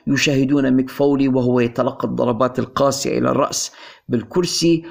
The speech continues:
ورأينا لأول مرة التركيز على الجانب الآخر من الحلبة، وليس فقط ما نراه داخل الحلبة، ولكن كذلك ما يحصل خارجها كذلك، ورد فعل ما يجري داخل الحلبة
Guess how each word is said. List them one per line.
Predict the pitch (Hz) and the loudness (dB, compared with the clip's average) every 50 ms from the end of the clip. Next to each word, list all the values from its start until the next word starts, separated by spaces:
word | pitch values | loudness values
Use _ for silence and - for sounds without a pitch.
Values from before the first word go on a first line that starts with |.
| - - - - | -20 -18 -6 -2
ورأينا | 139 151 160 160 175 - - 247 240 233 208 202 202 196 202 | 0 2 2 2 2 2 4 4 4 6 6 4 4 4 2
لأول | 147 147 156 165 190 190 180 170 160 | 2 2 2 2 2 2 2 2 2
مرة | 170 185 175 165 170 170 | 2 0 2 2 0 0
التركيز | 160 165 - - 170 156 147 147 - - 190 190 185 175 - - | -2 -4 -6 -4 -2 -2 -2 -4 -4 -2 0 2 2 2 0 -4
على | - 127 139 143 143 | -4 -4 -2 -2 -2
الجانب | 139 127 147 165 170 160 151 131 135 | -2 0 0 0 2 0 0 -2 -2
الآخر | 139 - - - 165 170 156 - - - - - - - - - - - | -6 -6 -2 0 2 2 2 0 -2 -6 -6 -6 -10 -18 -20 -20 -8 -2
من | 135 127 135 | 0 0 0
الحلبة، | 131 - - 143 131 123 - 123 | 0 0 -2 -2 -2 -2 -2 -4
وليس | 117 123 143 160 156 - - | -6 -2 -2 -2 -2 -2 -4
فقط | 135 - 160 - - 139 - - | -4 -4 -6 -4 -4 -6 -2 0
ما | 135 135 | 0 2
نراه | 135 131 135 143 131 113 117 113 | 4 4 2 2 0 0 -4 -6
داخل | 113 123 - 185 190 - - - - | -4 0 2 2 2 2 0 0 -2
الحلبة، | - - - 165 151 151 135 147 143 139 - - - - - - | -2 -4 -2 0 0 2 2 2 0 0 -2 -10 -18 -16 -4 0
ولكن | 135 139 151 147 147 143 143 | 2 2 2 2 0 -2 -2
كذلك | 131 139 123 135 139 131 135 135 - - | 0 0 2 2 2 0 0 -2 -2 0
ما | 123 127 127 | 0 2 2
يحصل | 123 127 - - - - 127 113 117 117 117 - - - _ | 2 0 -2 -4 -2 0 0 2 0 0 -2 -6 -16 -20 _
خارجها | - - - 135 127 135 131 123 123 117 117 120 | -14 -2 0 0 2 2 2 0 0 0 -2 -2
كذلك، | - 131 123 147 175 175 160 165 156 - - - - _ - | -2 -2 0 2 2 2 2 0 -2 -4 -12 -20 -18 _ 0
ورد | 123 139 139 156 170 156 120 - | 0 2 2 2 0 0 -4 -10
فعل | - - - 180 165 139 131 117 123 | -12 -4 0 0 2 2 2 2 2
ما | 131 135 | 2 2
يجري | 151 156 127 127 117 123 | 2 2 0 0 -2 0
داخل | 127 151 151 - 147 139 | 0 0 0 0 -2 -2
الحلبة | 135 - - 147 147 135 123 135 135 135 | -2 -2 0 0 0 2 2 2 0 0